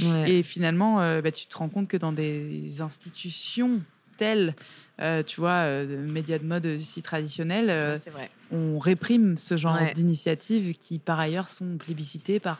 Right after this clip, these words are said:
Speaker 2: tous les médias indépendants,
Speaker 1: Ouais.
Speaker 2: féministes,
Speaker 1: Bien
Speaker 2: euh, et
Speaker 1: sûr.
Speaker 2: autres, euh, qui sont récents.
Speaker 1: Ouais, c'est vrai.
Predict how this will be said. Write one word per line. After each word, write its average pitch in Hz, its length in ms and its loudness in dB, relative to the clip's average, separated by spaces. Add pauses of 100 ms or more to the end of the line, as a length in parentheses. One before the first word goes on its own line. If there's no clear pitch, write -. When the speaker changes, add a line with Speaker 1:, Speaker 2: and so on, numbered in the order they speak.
Speaker 2:
tous - 180 -6
les 180 140 0
médias 165 320 0
indépendants, 175 460 2
Speaker 1:
Ouais. 175 40 2
Speaker 2:
féministes, 165 600 2
Speaker 1:
Bien 160 100 4
Speaker 2:
euh, 156 120 4
et 156 100 2
Speaker 1:
sûr. 170 80 2
Speaker 2:
autres, - 240 -2
euh, 147 160 0 (340)
qui - 80 -10
sont 156 320 -2
récents. 180 280 0 (200)
Speaker 1:
Ouais, 175 200 0
c'est - 180 -6
vrai. 160 260 -4